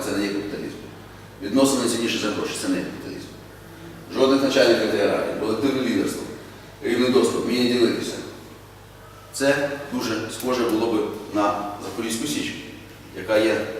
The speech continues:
досить сильно вкорінена в історії і культурі українського народу, навіть в ментальності тих людей, які себе жодним чином не ідентифікують ані з Запорізькою Січчю, ані з Київською Руссю.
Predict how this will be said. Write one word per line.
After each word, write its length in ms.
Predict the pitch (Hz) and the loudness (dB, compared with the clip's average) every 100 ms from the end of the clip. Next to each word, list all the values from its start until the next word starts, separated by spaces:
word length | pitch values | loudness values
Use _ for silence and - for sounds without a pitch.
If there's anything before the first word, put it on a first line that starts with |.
| - | -6
досить 240 | 117 117 | -6 -4
сильно 220 | - 113 101 | -4 -2 -2
вкорінена 500 | 104 104 98 90 85 85 - | -2 0 0 0 -4 -6 -10
в 220 | 82 85 - | -10 -8 -8
історії 380 | - 98 80 | -6 -4 -2
і 340 | 78 - - - | -4 -8 -14 -12
культурі 340 | - 85 82 | -10 -8 -6
українського 340 | 80 170 - 120 | -6 -6 -4 0
народу, 380 | 170 156 - - - - - | 0 0 -2 -6 -12 -16 -10
навіть 320 | 104 107 98 95 95 - - - - - - - - - | -2 0 0 -2 -6 -10 -14 -16 -16 -18 -18 -18 -12 -4
в 40 | |
ментальності 460 | 92 98 90 87 - | 0 4 4 2 -2
тих 160 | - 101 | -4 -4
людей, 280 | 98 117 92 - | 0 2 2 0
які 200 | - - | -4 -6
себе 240 | - 92 87 95 | -8 -4 -4 -2
жодним 260 | 90 80 | -4 -4
чином 240 | 78 80 76 76 - - | -4 -6 -6 -8 -12 -10
не 140 | - 85 - - | -6 -6 -8 -10
ідентифікують 640 | 78 80 80 80 - 73 73 - - - - - | -8 -8 -8 -10 -8 -6 -6 -10 -14 -16 -14 -8
ані 220 | 87 87 | -2 -2
з 40 | |
Запорізькою 500 | 85 - 82 - 80 | -2 -6 -6 -6 -6
Січчю, 280 | - 71 - - - - - | -6 -6 -8 -10 -14 -16 -10
ані 240 | 82 80 | -8 -6
з 100 | 80 82 - - | -6 -10 -12 -8
Київською 360 | 87 85 98 | -6 -4 -2
Руссю. 240 | 127 160 | 0 0